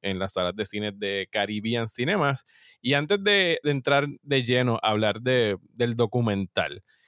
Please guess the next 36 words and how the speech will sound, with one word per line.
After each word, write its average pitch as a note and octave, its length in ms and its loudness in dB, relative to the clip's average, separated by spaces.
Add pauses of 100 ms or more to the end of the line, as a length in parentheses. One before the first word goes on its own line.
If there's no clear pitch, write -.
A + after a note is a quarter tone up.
(160)
quería A#2+ 680 2
preguntarte, B2+ 480 2
porque A2 200 0
encuentro A2 300 0
que C#3 60 -2
es C#3+ 80 2
una, C#3+ 400 2
una B2 580 0
unión B2 540 0
de, G#2 480 2 (380)
de, F#2+ 600 0 (200)
de A2 120 0
materias A2+ 520 0
fascinantes, A2 720 -2
y G2+ 80 -6
quisiera A2 280 0
saber D3 300 0
cómo B2+ 240 -2
es C3+ 100 -4
que C#3+ 200 -2
tú D3 180 -2
te C#3+ 100 -6
interesas C#3 880 0
por G#2 300 0
la G2+ 240 2
agricultura A2 1040 2 (400)
y A#2+ 160 2
por A#2+ 240 4
el A2 100 0
cine, E3+ 480 0
y A2 120 0
cuándo A#2+ 260 0
es C3 100 -4
que C#3+ 140 2
decides C3+ 680 0 (120)
combinarlas. G2+ 1000 -2